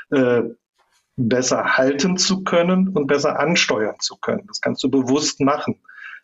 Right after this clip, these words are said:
Aber dafür brauchst du wirklich ein Training. Ich weiß noch, meine ersten Beckenbodenstunden, wenn der Trainer sagte, „Spüren Sie das?“ Jeder nickte, aber keiner <laughs> hat's gespürt.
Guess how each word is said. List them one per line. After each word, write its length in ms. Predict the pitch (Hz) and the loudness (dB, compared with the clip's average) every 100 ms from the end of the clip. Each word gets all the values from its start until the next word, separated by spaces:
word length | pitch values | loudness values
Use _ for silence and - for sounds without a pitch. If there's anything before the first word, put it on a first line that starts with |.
| _ | _
Aber 200 | - 120 | -4 0
dafür 300 | 120 127 156 | 2 2 2
brauchst 420 | 131 123 143 - 160 | 2 2 2 0 2
du 160 | 139 | 2
wirklich 440 | 131 135 135 135 - - | 2 2 0 0 -6 -4
ein 100 | 117 | -2
Training. 560 | - 139 139 127 104 - | 0 2 4 2 0 -4
Ich 120 | - | -2
weiß 180 | 123 127 | 0 2
noch, 80 | 120 | 2
meine 200 | 120 120 | 2 2
ersten 360 | 131 135 139 120 | 0 0 0 0
Beckenbodenstunden, 1000 | 131 147 135 135 143 135 143 143 135 131 | 0 2 4 4 4 0 2 2 2 2
wenn 120 | 123 | 2
der 140 | 120 | 0
Trainer 340 | - 131 135 123 | 0 2 2 2
sagte, 300 | 131 - 131 | 0 0 -2
„Spüren 440 | - 185 233 233 | 2 2 4 4
Sie 120 | 156 | 2
das?“ 360 | 123 107 - - - - - - - _ | 2 0 -4 -12 -18 -16 -12 -14 -14 _
Jeder 280 | 127 123 117 | 0 2 2
nickte, 500 | 123 131 135 156 135 - - | 2 2 0 0 0 -6 -4
aber 280 | 135 123 117 | 0 0 0
keiner 300 | - 107 - | -2 0 0
<laughs> 120 | - | 0
hat's 140 | - - | -2 -2
gespürt. 560 | - - 269 - - | -2 0 0 0 -6